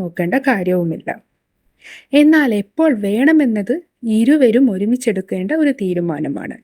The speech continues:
കാരണം രണ്ടുപേരുടെയും താല്പര്യം ഇതിൽ പ്രധാനമാണ്.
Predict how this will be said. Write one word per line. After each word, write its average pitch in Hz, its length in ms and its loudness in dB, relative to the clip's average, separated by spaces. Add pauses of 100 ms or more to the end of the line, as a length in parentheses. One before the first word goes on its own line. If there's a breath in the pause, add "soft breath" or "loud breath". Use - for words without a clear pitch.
(580 loud breath)
കാരണം 220 380 0 (160)
രണ്ടുപേരുടെയും 233 840 0
താല്പര്യം 180 520 -6 (480)
ഇതിൽ 214 180 -2 (140)
പ്രധാനമാണ്. 180 680 -2